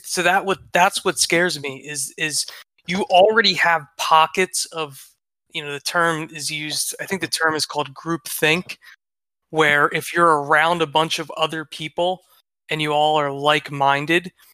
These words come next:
that you act that particular way or you think a certain way, and then anyone who thinks differently is considered wrong,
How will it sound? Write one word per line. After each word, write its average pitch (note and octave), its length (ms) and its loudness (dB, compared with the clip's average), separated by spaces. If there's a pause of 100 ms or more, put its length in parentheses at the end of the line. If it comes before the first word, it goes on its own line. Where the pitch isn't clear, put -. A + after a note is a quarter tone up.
(160)
that E3 140 -2
you D#3+ 220 -10 (100)
act E3 480 0
that D#3+ 240 0
particular D#3 560 -4
way C#3+ 480 -2 (260)
or D#3+ 120 -6
you D3+ 120 -6
think E3+ 420 -2
a E3+ 60 0
certain D#3 480 -2
way, C#3+ 400 0 (320)
and E3 160 0
then E3 100 4
anyone F3+ 340 2
who D#3+ 120 -4
thinks D#3+ 400 -2
differently D3 800 -2 (580)
is D#3+ 160 0
considered D3+ 520 -2
wrong, D3 560 2